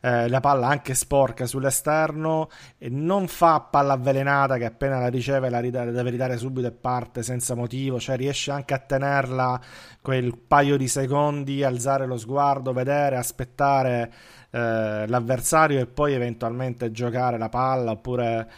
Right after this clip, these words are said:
eh, andare via in dribbling, che è una qualità che noi nei terzini, eh, non abbiamo, non abbiamo a questi livelli e veramente da questo punto di vista,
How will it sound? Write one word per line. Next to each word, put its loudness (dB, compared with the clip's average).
eh, -6
andare 0
via 0
in -2
dribbling, -2
che 0
è 4
una 0
qualità 0
che -4
noi -4
nei -6
terzini, -4
eh, -6
non -2
abbiamo, 2
non -6
abbiamo 2
a 0
questi -4
livelli 2
e 0
veramente -2
da -2
questo -6
punto -6
di -4
vista, -4